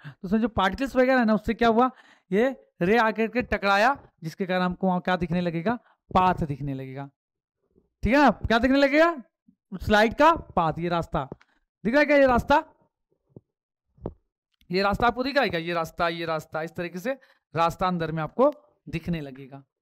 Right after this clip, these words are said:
ठीक है। चलिए अब उसके आगे अगर हम बात करें,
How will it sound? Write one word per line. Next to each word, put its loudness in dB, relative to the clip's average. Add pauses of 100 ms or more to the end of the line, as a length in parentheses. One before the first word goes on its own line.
(1120)
ठीक 2
है। 4 (240)
चलिए -2 (180)
अब 4
उसके 0
आगे -2
अगर -6
हम -8
बात -10
करें, -12